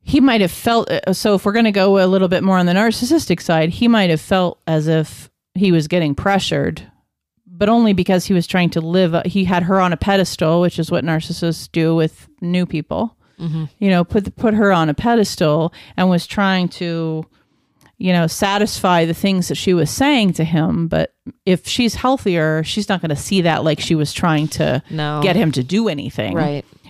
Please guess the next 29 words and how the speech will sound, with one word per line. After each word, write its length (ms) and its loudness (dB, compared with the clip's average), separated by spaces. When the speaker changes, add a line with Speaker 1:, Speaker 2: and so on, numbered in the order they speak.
Speaker 1:
You 100 -2
know, 260 -4
it's 120 -10
just 160 -10
like 180 -8
she 140 -6
could 140 0
be 100 -2
sitting 280 -2
back 280 -4
and 100 -4
be 240 -8
thinking, 380 -6
like, 200 -8
because, 420 -2
you 80 0
know, 160 2
if 120 -2
he 80 2
could 160 0
do 160 2
it 160 2
to 140 4
this 200 2
family, 360 0
he 120 0
could 180 -6
do 180 -2
it 180 -6